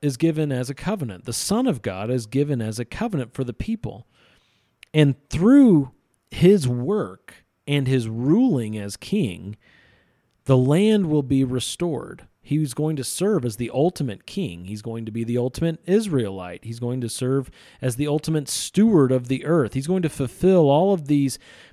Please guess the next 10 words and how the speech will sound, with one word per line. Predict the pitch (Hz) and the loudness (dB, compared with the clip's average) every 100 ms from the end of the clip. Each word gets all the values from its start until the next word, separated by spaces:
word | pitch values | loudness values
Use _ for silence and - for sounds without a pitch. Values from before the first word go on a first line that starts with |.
| _ - | _ -14
roles | 123 127 156 156 123 110 | -2 4 4 4 2 -2
that | 113 | -6
man | 120 127 143 135 | -4 -2 0 0
has | 117 107 | -2 -2
never | 127 123 | -4 -2
been | 120 117 | -4 -2
able, | 117 110 110 - - | -4 -4 -8 -8 -6
able | 120 117 113 | -4 -4 -6
to | - 104 104 - | -4 -6 -6 -8
f-, | 131 | -10